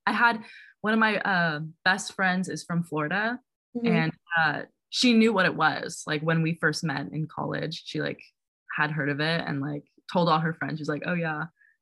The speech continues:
Speaker 1: Um, like, 'cause we went together to get the salad when she visited me one time. And she was like, "Oh, yeah, I told my friends that, like, I went to the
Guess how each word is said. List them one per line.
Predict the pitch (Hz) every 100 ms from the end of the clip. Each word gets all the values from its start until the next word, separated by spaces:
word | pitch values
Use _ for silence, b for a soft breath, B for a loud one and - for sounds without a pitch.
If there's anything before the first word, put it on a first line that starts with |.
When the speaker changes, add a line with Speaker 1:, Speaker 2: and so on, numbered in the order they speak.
| _ _
Speaker 1:
Um, | 151 - - 165 165 _ _ _ _ _ _ _ - _
like, | - - - _ _
'cause | 196 -
we | 214
went | 202 190
together | 185 170 151 147
to |
get | 143 143
the | 147
salad | - 139 143
when | 139
she | 147 139
visited | 135 139 143 -
me | -
one | -
time. | 143 - - 160
And | 151
she | -
was | 139
like, | 123 - -
"Oh, |
yeah, | 170 160
I |
told | 156 170
my | 160
friends | 165 143 147 147
that, |
like, | 139 139
I | - 139
went | 143 -
to |
the | 147 71 170